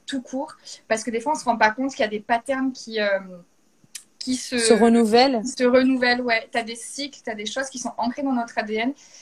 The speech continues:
Speaker 1: Et en fait, euh, on m'a toujours dit, euh, oui, t'as des o-, enfin, ma mère, euh... ouais, ma mère, tu la vois, elle a des origines vietnamiennes, ça se voit, tu vois, déjà, elle est moitié réunionnaise, moitié vietnamienne.
Speaker 2: Ouais.
Speaker 1: Mais, euh, voilà, on te dit, oui, t'as des origines vietnamiennes, voilà.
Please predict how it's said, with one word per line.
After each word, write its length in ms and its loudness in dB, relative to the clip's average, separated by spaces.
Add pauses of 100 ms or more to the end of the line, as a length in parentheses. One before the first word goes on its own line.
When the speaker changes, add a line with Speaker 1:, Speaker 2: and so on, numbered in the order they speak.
(180)
Speaker 1:
Et 60 -4
en 100 -2
fait, 220 2
euh, 200 2
on 40 2
m'a 140 4
toujours 280 0
dit, 320 -6
euh, 140 2
oui, 300 -4
t'as 100 0
des 220 -2
o-, 40 -10
enfin, 200 0
ma 100 -2
mère, 220 4 (100)
euh... 500 -14
ouais, 140 4
ma 180 2
mère, 140 2
tu 100 -10
la 140 4
vois, 160 8 (140)
elle 80 -2
a 120 -4
des 220 -20
origines 240 -8
vietnamiennes, 400 -2
ça 180 -6
se 60 -18
voit, 140 -2
tu 100 -12
vois, 100 -4
déjà, 240 -4
elle 100 -10
est 40 -16
moitié 380 -6
réunionnaise, 500 -4
moitié 460 -8
vietnamienne. 520 -2 (560)
Speaker 2:
Ouais. 280 8
Speaker 1:
Mais, 300 8
euh, 120 6
voilà, 260 8
on 60 4
te 80 -8
dit, 280 -6
oui, 140 -2
t'as 120 -10
des 120 -14
origines 240 -4
vietnamiennes, 400 0
voilà. 220 0